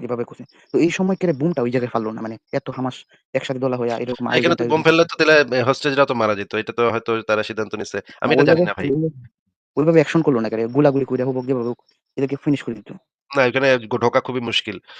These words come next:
Speaker 2: ওইখানে ঢুকলে আপনি দেখবেন অনেক আ, মানে বস্তি আছে। সেই বস্তিতে আ, লিডার থাকে, হ্যাঁ?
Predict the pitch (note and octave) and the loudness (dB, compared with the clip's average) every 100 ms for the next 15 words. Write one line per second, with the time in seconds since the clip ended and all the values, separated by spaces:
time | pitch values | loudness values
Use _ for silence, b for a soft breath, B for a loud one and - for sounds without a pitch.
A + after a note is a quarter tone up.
0 | B - G#2 A#2 A#2 A#2 A#2 - A#2+ A2+ | B -10 -4 -2 -2 2 2 2 -2 0
1 | A#2 A2+ A2+ - G#2 G#2 G#2+ G#2+ B2 C3 | 2 2 0 -2 -4 -2 -2 0 0 0
2 | - G#2 - G2+ G#2 A2 - - A#2+ - | 0 -2 -2 -6 -4 -4 -6 -2 -2 -2
3 | B B B F#2+ G#2+ G#2+ G2 A#2+ B2+ A#2+ | B B B -2 2 2 0 0 2 2
4 | G#2+ - F2+ - D#3 | 0 -6 -8 -4 -4